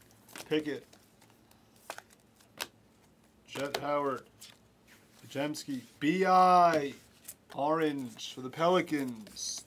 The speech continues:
Dispatch. Five of fifteen. LeBron tricolor. No one listened to me anymore? I, I, I ask questions, no one listens? Giddey.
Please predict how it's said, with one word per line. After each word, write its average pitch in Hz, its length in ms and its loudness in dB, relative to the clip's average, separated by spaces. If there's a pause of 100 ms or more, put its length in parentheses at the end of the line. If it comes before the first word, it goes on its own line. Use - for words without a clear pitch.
Dispatch. 156 800 -4 (1120)
Five 147 240 2
of 151 140 -6
fifteen. 151 480 -6 (3500)
LeBron 139 480 -4
tricolor. 127 540 -6 (800)
No 123 80 -8
one 175 140 -4
listened 139 340 -12
to 190 60 -8
me 190 100 -8
anymore? 196 300 -8
I, 139 960 -10
I, - 80 -2
I - 40 -2
ask 160 160 -6
questions, 156 520 -6
no 131 100 -4
one 156 180 -4
listens? 208 520 -8 (2250)
Giddey. 180 760 4